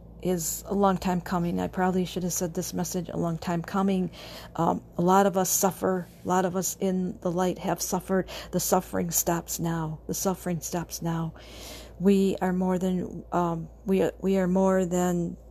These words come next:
conquerors. We are more than conquerors, and we are more than deserving of getting what is ours. And so, uh, again, prepare to receive, you that are in the light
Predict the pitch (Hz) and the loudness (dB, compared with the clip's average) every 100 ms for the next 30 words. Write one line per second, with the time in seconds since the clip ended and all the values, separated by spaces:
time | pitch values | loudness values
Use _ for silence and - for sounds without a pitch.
0 | - - - - - - - - 196 175 | -20 -20 -20 -20 -20 -20 -6 2 2 2
1 | 185 165 160 - - - - 185 185 196 | 0 0 -6 -12 -16 -10 0 2 4 4
2 | 202 196 190 185 180 196 180 180 185 180 | 4 2 0 -2 -2 -4 -2 -2 -2 0
3 | 185 190 190 190 160 185 175 180 180 170 | 2 2 2 -2 -2 -2 2 2 0 -2
4 | - - 165 151 180 175 175 180 180 165 | -8 -8 -6 -2 0 2 0 0 -2 0
5 | 175 175 175 165 - - - - - 175 | 0 2 2 0 -6 -14 -14 -6 0 2
6 | - 180 175 180 - - - - 170 170 | 2 2 2 0 -4 -12 -20 -8 -4 -4
7 | 175 - - - 175 190 180 165 165 - | -6 -12 -10 -6 0 2 2 -2 -4 4
8 | 202 196 190 - - - 185 170 - 196 | 6 6 4 -2 -8 -2 0 0 0 2
9 | 196 190 - - - 180 185 185 180 190 | 4 0 -4 -18 -10 0 2 4 2 2
10 | 175 180 180 180 180 185 190 180 | 2 2 0 0 0 2 2 0